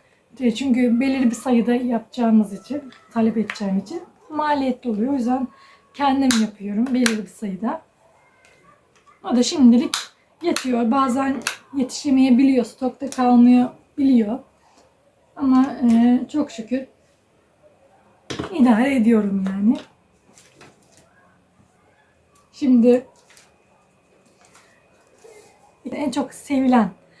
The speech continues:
ayraçlarımdan, en çok satılan ayraçlarımdan bahsetmek istiyorum. <laughs> Bu küçük işletmeler bu durumu çok iyi bilir. Bu iade ve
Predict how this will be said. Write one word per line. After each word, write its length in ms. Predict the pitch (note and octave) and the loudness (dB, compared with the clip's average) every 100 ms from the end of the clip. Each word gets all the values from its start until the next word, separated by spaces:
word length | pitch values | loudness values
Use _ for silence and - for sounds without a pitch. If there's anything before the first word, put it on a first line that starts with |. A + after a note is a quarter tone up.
| _ _ - | _ _ -4
ayraçlarımdan, 880 | B3+ A#3+ A#3+ - A#3 G#3+ G#3 G#3+ - | 0 2 0 -2 0 2 2 -2 -4
en 120 | C#4 | -6
çok 140 | A#3+ A#3+ | -6 -8
satılan 480 | A#3 - A3 G#3+ | -12 -4 0 0
ayraçlarımdan 840 | B3 A3+ A3 G#3+ - G#3 G#3 A3 A3+ - _ | 2 2 2 0 -2 0 2 2 0 -6 _
bahsetmek 520 | A#3+ A#3+ A#3+ A3 A3 - | -4 -4 -4 -6 -10 -12
istiyorum. 540 | - A3 G#3 C4 C4 _ _ _ _ _ - | -14 -10 -4 -4 -6 _ _ _ _ _ -14
<laughs> 80 | B3+ - - - - _ _ A3 | -12 -12 -18 -20 -20 _ _ -6
Bu 480 | G3 - B3 C#4+ - - - - B3 - | -4 -2 -2 -2 -8 -20 -20 -16 -16 -14
küçük 280 | - C#4 | -6 -6
işletmeler 760 | - D4 - C4 C#4+ C4+ - A#3+ | -4 -6 -2 0 2 2 0 0
bu 120 | A#3+ | -2
durumu 220 | B3 A#3+ | 0 0
çok 200 | B3 A#3 | 0 0
iyi 180 | A#3+ A3 | 2 2
bilir. 220 | A3 A#3+ C4 - - _ _ _ _ _ - - A#3+ A3 _ C4 | 2 0 -2 -14 -20 _ _ _ _ _ -20 -20 -18 -18 _ -6
Bu 140 | E4+ | 0
iade 680 | C4+ B3+ A#3+ A#3 G#3 C4+ C#4+ - | 4 4 4 2 2 0 -4 -4
ve 240 | A#3+ A#3+ | -2 0